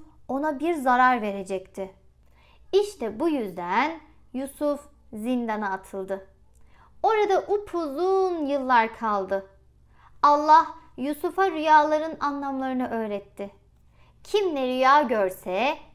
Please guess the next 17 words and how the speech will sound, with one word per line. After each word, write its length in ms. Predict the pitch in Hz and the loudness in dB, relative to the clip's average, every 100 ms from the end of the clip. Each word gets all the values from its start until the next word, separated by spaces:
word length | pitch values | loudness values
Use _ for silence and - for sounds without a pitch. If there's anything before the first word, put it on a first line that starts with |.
| - | -10
gelip 440 | 233 302 285 302 - - - | -4 -2 -2 -4 -10 -20 -18
Yusuf'a 440 | 247 285 - - 381 | -12 -10 -12 -6 -2
anlatıyordu. 960 | - 269 226 220 - 214 202 185 185 - _ - _ _ _ - - | -2 -2 -6 -8 -8 -6 -6 -6 -10 -12 _ -20 _ _ _ -20 -6
Yusuf'un 500 | 285 311 330 - 349 | -4 -4 -6 -4 -6
söyledikleri 920 | 349 302 302 285 233 262 262 269 269 | -2 0 2 0 -4 -6 -6 -4 -4
de 320 | 214 185 240 254 - - _ | -4 -4 -4 -8 -20 -20 _
aynen 920 | 285 311 311 214 247 185 208 269 320 311 - - - - | 0 2 0 -4 -6 -6 -4 -2 -4 -12 -20 -20 -20 -16
çıkıyordu. 760 | - 277 - 233 202 190 196 196 - _ _ - - _ _ - | -8 -8 -6 -6 -4 -4 -6 -8 -16 _ _ -20 -20 _ _ -8
Yusuf 340 | 311 311 403 | -6 -2 -4
zindanda 840 | 403 302 285 269 233 220 208 285 370 - - - | -2 -2 0 2 2 2 4 4 2 -6 -20 -6
peygamberlik 880 | 277 269 285 285 277 277 339 370 | 0 0 0 0 2 2 0 -4
görevini 560 | 262 262 233 226 226 220 | -4 -2 -2 -4 -4 -4
yerine 280 | 240 226 233 | -6 -4 -6
getiriyor, 760 | 208 202 - 190 175 196 285 359 - - - - | -6 -8 -10 -12 -6 0 0 0 -12 -20 -20 -8
insanları 800 | 320 349 370 330 349 370 359 262 | -4 -2 0 0 2 0 0 2
doğruya, 760 | 277 269 247 233 185 208 277 - - - | 4 4 2 -2 2 2 2 -2 -18 -10
iyiliğe 720 | 277 294 254 247 208 214 349 | -4 -2 0 0 0 0 0